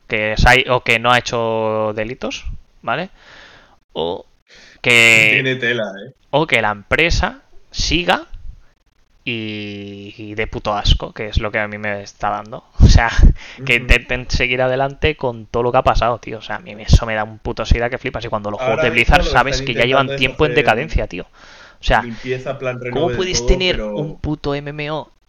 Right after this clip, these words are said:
Speaker 1: eh, del año dos mil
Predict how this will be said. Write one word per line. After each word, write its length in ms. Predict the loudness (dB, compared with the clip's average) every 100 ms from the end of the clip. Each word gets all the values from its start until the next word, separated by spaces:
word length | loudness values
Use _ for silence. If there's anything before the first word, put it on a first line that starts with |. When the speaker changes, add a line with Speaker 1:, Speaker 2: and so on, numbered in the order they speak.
| _ _ _ _
Speaker 1:
eh, 500 | -10 -10 -10 -14 -16 -20 _ _
del 240 | 2 2 2
año 400 | -4 -6 -12 -16 -14
dos 280 | -10 -10
mil 320 | -8 -8 -10